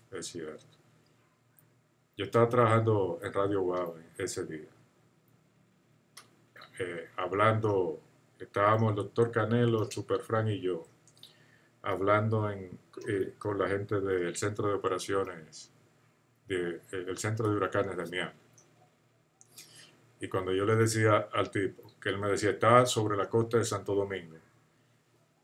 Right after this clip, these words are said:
yo le decía, "No, está aquí adentro ya". Y cuando re-, eh, chequeé otra vez, me dice, "Sí, efectivamente, está, está adentro".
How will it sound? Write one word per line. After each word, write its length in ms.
yo 180
le 60
decía, 240
"No, 200
está 200
aquí 160
adentro 480
ya". 140
Y 100
cuando 320
re-, 280
eh, 540
chequeé 340
otra 200
vez, 120
me 60
dice, 140
"Sí, 140
efectivamente, 880
está, 320
está 300
adentro". 380